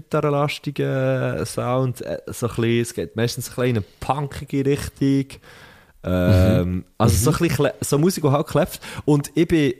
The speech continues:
Speaker 1: ich hab am Freitag am Abend so ein Mitarbeiteressen gehabt, Mitarbeiterinnen-Essen gehabt, ähm, noch vor der Schule. Und sind wir nach dem, sind wir noch kurz, kurz in die Barberie und dann hat dort die Band Dog Eat Dog gespielt.
Speaker 2: Oh,
Speaker 1: Ich weiss
Speaker 2: das hab
Speaker 1: nicht,
Speaker 2: ich
Speaker 1: ob
Speaker 2: schon
Speaker 1: du die
Speaker 2: gehört,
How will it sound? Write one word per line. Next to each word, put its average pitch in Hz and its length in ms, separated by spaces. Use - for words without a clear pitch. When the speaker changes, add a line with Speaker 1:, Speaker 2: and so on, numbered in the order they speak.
Speaker 1:
ich 151 140
hab 143 80
am 110 140
Freitag 151 520
am 131 100
Abend 139 300
so 127 220
ein 117 40
Mitarbeiteressen 151 1080
gehabt, 143 220
Mitarbeiterinnen-Essen 131 1300
gehabt, 123 260
ähm, 92 460
noch 113 160
vor 127 100
der - 60
Schule. 156 380
Und 110 100
sind 131 140
wir 104 60
nach 113 340
dem, 147 320
sind 110 160
wir 117 100
noch 95 100
kurz, 156 200
kurz 156 340
in - 60
die - 80
Barberie 120 460
und 113 80
dann 127 160
hat 123 200
dort - 280
die - 60
Band 104 400
Dog 120 400
Eat 123 420
Dog 101 500
gespielt. - 640
Speaker 2:
Oh, 190 80
Speaker 1:
Ich 226 80
weiss 127 80
Speaker 2:
das - 40
hab 110 80
Speaker 1:
nicht, 107 120
Speaker 2:
ich 113 100
Speaker 1:
ob 127 100
Speaker 2:
schon - 0
Speaker 1:
du - 20
die - 60
Speaker 2:
gehört, 131 120